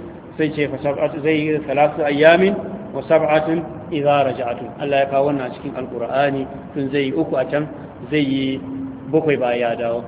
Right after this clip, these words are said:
Malamai sun ce zai iya yi wannan ukun tun kafin a fita zuwa Mina, ranar takwas ga wata, tun kafin wannan lokacin, lokacin da mutum yake Makka, kafin a fita, to, zai iya yin ɗaya, biyu, uku.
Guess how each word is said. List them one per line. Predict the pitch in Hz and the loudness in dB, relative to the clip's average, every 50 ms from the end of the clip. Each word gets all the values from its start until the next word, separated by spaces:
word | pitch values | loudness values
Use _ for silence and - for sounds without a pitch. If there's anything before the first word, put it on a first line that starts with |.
| - | -10
Malamai | - 131 131 135 143 151 156 151 | -2 0 0 2 4 2 2 2
sun | 175 170 | 0 -2
ce | - 175 170 151 | 2 2 2 4
zai | 151 175 | 2 2
iya | 165 170 165 156 | 4 6 4 6
yi | 156 | 4
wannan | 151 143 143 139 147 160 170 175 | 2 2 0 2 2 2 2 2
ukun | 175 170 170 156 143 | 2 2 0 -4 0
tun | 160 170 180 | 2 0 2
kafin | 175 175 156 143 135 147 151 156 | 4 4 4 4 4 2 -2 -4
a | - 147 139 | -2 -4 -4
fita | - 139 131 - 139 131 123 - - - - - - - - - - - 127 | -4 -6 -6 -2 -2 -2 -2 -2 -8 -12 -14 -16 -16 -16 -16 -16 -16 -10 0
zuwa | 139 156 156 147 139 127 | 4 6 8 8 8 8
Mina, | 123 123 120 117 113 101 - - - - - - | 4 0 -2 -2 -4 -6 -8 -10 -12 -14 -14 -4
ranar | - 135 139 139 139 139 135 135 | 2 2 4 4 4 0 0 -2
takwas | 156 151 - 151 139 127 | -4 -2 -2 -2 -2 0
ga | 143 139 | 0 0
wata, | 135 139 131 | 0 0 -2
tun | - 165 170 | -2 -2 0
kafin | 165 160 135 131 147 | 2 2 2 2 0
wannan | 151 139 135 139 135 135 | -2 -2 -2 -2 -2 -2
lokacin, | 139 139 139 139 | -2 -2 -2 -2
lokacin | 143 139 151 160 160 | -4 -2 -2 -2 0
da | 160 | 0
mutum | 147 143 139 131 151 | 0 -2 -2 -2 -2
yake | 147 143 147 143 139 131 135 | -2 -2 -2 -2 -2 0 0
Makka, | 131 139 156 - - - - 131 110 98 - - - - - - - - - - - - | 2 2 0 0 0 -2 -2 -2 -2 -2 -4 -10 -12 -14 -14 -16 -16 -16 -16 -16 -12 -2
kafin | - 139 135 139 170 170 | 0 0 2 4 2 2
a | 175 170 151 | 4 2 2
fita, | 156 139 131 143 131 120 - - - - - - - - - | 2 0 -2 0 -2 -2 -2 -8 -12 -14 -14 -14 -14 -10 -6
to, | 143 135 | -6 -2
zai | 131 147 156 160 | 0 0 0 2
iya | 147 143 143 139 | 2 0 2 2
yin | 131 131 131 | 0 -2 -2
ɗaya, | - 147 143 143 143 143 139 135 - | 0 0 2 4 4 4 4 2 -2
biyu, | 143 135 139 139 143 156 - | -2 -2 -2 -2 -4 -4 -4
uku. | 143 - - - | -6 -6 -8 -10